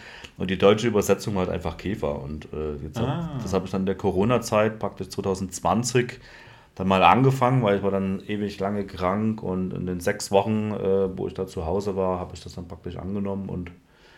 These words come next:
Speaker 1: habe meinen Namen ändern lassen.
Speaker 2: Ja, krass, okay.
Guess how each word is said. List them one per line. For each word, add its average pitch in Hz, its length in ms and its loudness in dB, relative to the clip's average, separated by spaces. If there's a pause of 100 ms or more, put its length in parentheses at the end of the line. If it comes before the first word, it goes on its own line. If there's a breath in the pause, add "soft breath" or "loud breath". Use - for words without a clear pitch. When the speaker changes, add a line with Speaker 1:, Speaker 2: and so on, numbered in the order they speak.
(400 soft breath)
Speaker 1:
habe 85 160 -12
meinen 87 140 -4
Namen 92 320 0
ändern 127 320 -2
lassen. 78 340 -8 (440 loud breath)
Speaker 2:
Ja, 101 80 -8
krass, 113 360 -10
okay. 110 300 -4